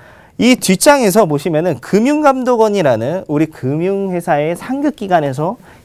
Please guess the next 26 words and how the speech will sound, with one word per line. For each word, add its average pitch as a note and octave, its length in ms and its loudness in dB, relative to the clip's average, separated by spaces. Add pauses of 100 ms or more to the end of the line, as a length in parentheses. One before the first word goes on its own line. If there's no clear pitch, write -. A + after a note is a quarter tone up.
얘기한 B2 520 -4
자료입니다. F#2+ 720 -4 (400)
어, A2 180 4 (240)
종신보험에 A3 880 4
보험료 F3+ 300 4
추가 - 340 2
납입 A#3 320 4
기능이 G3+ 400 2
있으나 C3+ 400 0
종신보험은 G#3 920 2
저축성 - 500 -6
보험 D#3 200 0
또는 E3 280 0
연금보험, C#3+ 720 -2 (400)
종신보험이 F#3 600 0
유리 B2 320 0
이렇게 C#3+ 300 -2
돼 D3+ 100 2
있는데 G3+ 300 0 (880)
노라고 F3 460 6
돼 C3+ 120 -2
있죠. F2+ 320 -10 (240)
이 A#3 160 2
말이 G3 200 6
무슨 E3 280 2
말이냐? A#2+ 460 2